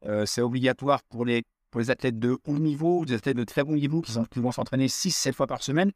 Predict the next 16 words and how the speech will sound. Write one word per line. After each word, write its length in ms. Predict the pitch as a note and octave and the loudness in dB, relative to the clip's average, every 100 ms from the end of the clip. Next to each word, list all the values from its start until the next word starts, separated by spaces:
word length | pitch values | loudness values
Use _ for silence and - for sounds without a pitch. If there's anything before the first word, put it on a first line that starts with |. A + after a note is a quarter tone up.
| F#3 | 0
Eux 140 | G3 | 0
peuvent 180 | F3 D3 | 2 -2
faire 160 | - C#3 | 0 0
une 120 | C3 | 2
séance 320 | - B2 - | 0 -4 0
la 100 | A2+ | 0
veille, 220 | C3 E3 G3 _ _ _ _ - | 4 2 0 _ _ _ _ -16
un 100 | G#2+ | -12
petit 160 | - | -10
footing 340 | A#2 - C#3+ C#3 | -10 -4 0 2
de 120 | A#2+ | 2
vingt, 320 | A2 C3+ D3 | 2 4 4
trente 240 | - B2+ - | 0 -10 -4
minutes 220 | B2 D#3 | -2 0
avec 180 | A#2+ A#2 | 2 0
quelques, 460 | C3 B2 - A#2 | 0 -2 0 0